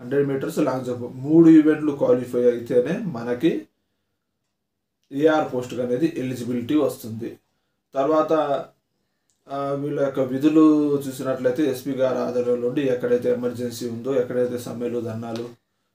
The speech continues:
ఆ, అవి జరుగుతున్నాయో ఇమ్మీడియట్గా అక్కడికి పంపించడం అవుతుంది. ఈ ఏఆర్ పోస్ట్కి ladies, gents ఇద్దరు apply చేసుకోవచ్చు friends. ఏఆర్ పోస్ట్కి సంబంధించిన సమాచారం ఇది. తర్వాత fire constable చూసినట్లయితే, అదే fire man చూసినట్లయితే,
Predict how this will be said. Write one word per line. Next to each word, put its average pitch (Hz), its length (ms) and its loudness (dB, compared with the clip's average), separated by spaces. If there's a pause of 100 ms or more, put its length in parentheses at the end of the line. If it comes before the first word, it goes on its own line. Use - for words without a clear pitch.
(140)
ఆ, 123 80 -14 (680)
అవి 120 160 -6
జరుగుతున్నాయో 123 680 0
ఇమ్మీడియట్గా 123 760 -2
అక్కడికి 123 300 -10
పంపించడం 117 460 -10
అవుతుంది. 135 580 -2 (120)
ఈ 139 180 -2
ఏఆర్ 139 340 2
పోస్ట్కి 160 360 -8
ladies, 135 480 -2
gents 117 320 -2
ఇద్దరు 117 280 -4
apply 117 200 -6
చేసుకోవచ్చు 170 360 -10
friends. - 300 -20 (460)
ఏఆర్ 151 340 0
పోస్ట్కి 135 260 -4
సంబంధించిన 120 420 -8
సమాచారం 113 460 -6
ఇది. 107 180 -10
తర్వాత 131 600 0 (1600)
fire 165 180 2
constable 139 500 0
చూసినట్లయితే, 120 560 -8
అదే 127 200 -4
fire 139 280 2
man 139 240 -4
చూసినట్లయితే, 120 720 -4